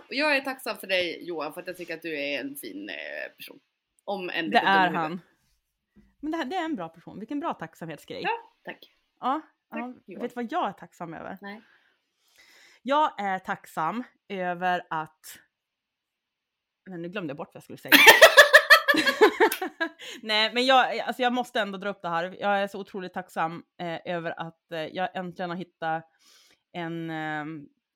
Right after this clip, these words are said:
Speaker 2: aktivitet som jag inte får ont av. Jag har ju
Speaker 1: Mm.
Speaker 2: liksom hållit på med innebandy och fotboll hela min-, hela mitt liv liksom. Eh, där tog jag i, jag menar inte hela mitt liv, jag menar tills jag var
Speaker 1: <laughs>
Speaker 2: tjugofem och nu är jag snart fyrtio, så att,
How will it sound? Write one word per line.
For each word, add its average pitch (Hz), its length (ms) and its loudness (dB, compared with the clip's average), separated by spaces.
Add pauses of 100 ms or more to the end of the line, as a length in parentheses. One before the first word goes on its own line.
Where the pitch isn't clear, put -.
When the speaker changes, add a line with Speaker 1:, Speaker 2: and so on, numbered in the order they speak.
(380)
Speaker 2:
aktivitet 190 680 -6
som 180 120 -12
jag - 100 -12
inte 175 360 -10
får 180 220 -14
ont 196 260 -8
av. 165 300 -8
Jag 185 100 -6
har 190 160 -2
ju 175 80 -4
Speaker 1:
Mm. 170 140 -4
Speaker 2:
liksom - 280 -14
hållit 160 200 -10
på 170 60 -14
med 160 100 -10
innebandy 139 320 -10
och 160 60 -16
fotboll 165 240 -16
hela 156 120 -12
min-, 139 160 -16
hela 180 180 -12
mitt 170 100 -12
liv 156 180 -14
liksom. 160 260 -20 (1300)
Eh, 226 200 2
där 277 120 4
tog 302 200 -4
jag 240 100 4
i, 214 340 2
jag 220 100 4
menar 220 160 2
inte 208 240 0
hela 214 160 4
mitt 226 220 2
liv, 233 280 4
jag - 220 4
menar 208 160 4
tills 196 140 -4
jag 214 80 2
var 190 140 2
Speaker 1:
<laughs> - 0 -
Speaker 2:
tjugofem 208 540 2
och 196 100 -8
nu 196 80 -4
är - 20 -6
jag 180 100 -6
snart 180 240 -10
fyrtio, 220 380 -6
så 226 100 -12
att, 190 140 -10